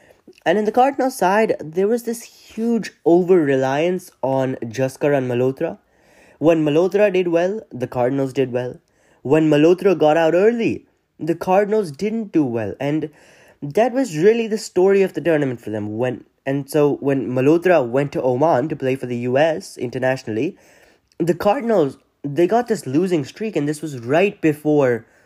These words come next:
the playoffs. Um, with Malhotra gone, they weren't really winning games. Now, another thing about the Cardinals is that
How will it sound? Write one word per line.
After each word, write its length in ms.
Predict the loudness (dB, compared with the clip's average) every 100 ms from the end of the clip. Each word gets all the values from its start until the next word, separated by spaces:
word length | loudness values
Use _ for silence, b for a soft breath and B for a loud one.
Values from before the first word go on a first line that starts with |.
| b
the 100 | -8
playoffs. 560 | -2 -2 0 -4 -8 -20 b b b b -4
Um, 300 | -2 0 2
with 180 | 2
Malhotra 520 | 4 4 4 2 0 2
gone, 240 | 0 0
they 100 | -2
weren't 400 | -2 0 0 0
really 220 | 0 0
winning 500 | -2 -2 0 0 -2
games. 520 | -4 -4 -4 -8 -16 -20 _ _ _ _ _ _ _ _ _ _ -20 B B B B B
Now, 140 | 2
another 340 | 4 2 2 2
thing 160 | 0
about 200 | 0 -2
the 80 | -2
Cardinals 440 | -4 -2 -2 -4 -4
is 120 | 0
that 320 | 0 0 -8